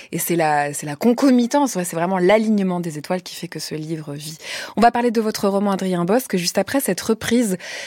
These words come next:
d'un tube des Pink Floyd, sorti en mille neuf cent soixante-quinze, qui est ici signée Birds on the Wire. Et elle apparaît de manière très furtive, cette chanson, sur l'enseigne d'un bar à Lancaster, aux États-Unis, où Tristan Egolf,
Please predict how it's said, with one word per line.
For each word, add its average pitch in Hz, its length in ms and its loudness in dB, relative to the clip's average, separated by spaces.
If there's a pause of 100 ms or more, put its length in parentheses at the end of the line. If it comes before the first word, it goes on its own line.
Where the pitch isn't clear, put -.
(120)
d'un 180 240 0
tube 247 340 2 (160)
des 165 160 -2
Pink - 240 -4
Floyd, 196 440 2
sorti - 380 -2
en 185 60 0
mille 170 160 2
neuf 175 140 0
cent 202 120 -2
soixante-quinze, 185 800 0
qui - 100 -6
est 160 60 0
ici 156 240 -4
signée 156 320 -2
Birds 175 260 0
on 151 80 0
the 143 100 0
Wire. 165 360 2 (480)
Et 180 60 2
elle 185 100 6
apparaît 202 300 4
de 214 80 2
manière 185 100 4 (140)
très - 240 2
furtive, - 400 0
cette - 240 0
chanson, 185 320 2
sur 190 260 0
l'enseigne 220 560 4
d'un 180 160 4
bar 180 540 2
à 170 100 2
Lancaster, 208 640 2
aux 196 80 2
États-Unis, 175 800 2
où 220 140 2
Tristan 220 420 2
Egolf, 185 460 2